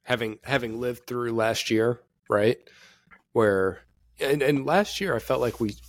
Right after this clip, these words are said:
it, we felt good at the beginning of twenty twenty-two to twenty twenty-three season. But yeah, that's not, that's not surprising. And honestly, when you started saying that, I was like,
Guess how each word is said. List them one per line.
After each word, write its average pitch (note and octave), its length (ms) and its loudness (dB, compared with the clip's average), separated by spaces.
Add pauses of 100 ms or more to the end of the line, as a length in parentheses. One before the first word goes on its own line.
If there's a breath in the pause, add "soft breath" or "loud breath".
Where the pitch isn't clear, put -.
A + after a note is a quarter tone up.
(220)
it, - 200 -4
we C3 120 0
felt - 500 -2
good C3+ 200 4
at G#2 80 0
the G#2 60 -2
beginning G#2 300 -2
of F2+ 100 -6
twenty F#2+ 460 -4 (560)
twenty-two - 840 -2
to G2 80 0
twenty F#2+ 280 -2
twenty-three F#2+ 480 -6
season. F2+ 440 -8
But G2+ 300 0 (840 soft breath)
yeah, A2 160 0
that's G#2+ 260 -6
not, G#2 300 0 (200)
that's A#2 160 -8
not G2+ 120 -6
surprising. G2+ 340 -4
And G2+ 100 -4
honestly, B2+ 380 2
when A#2 140 -4
you A2+ 80 -4
started A#2 460 0
saying A2 300 0
that, B2 140 2
I A2+ 60 4
was G#2+ 160 -2
like, F#2+ 260 -6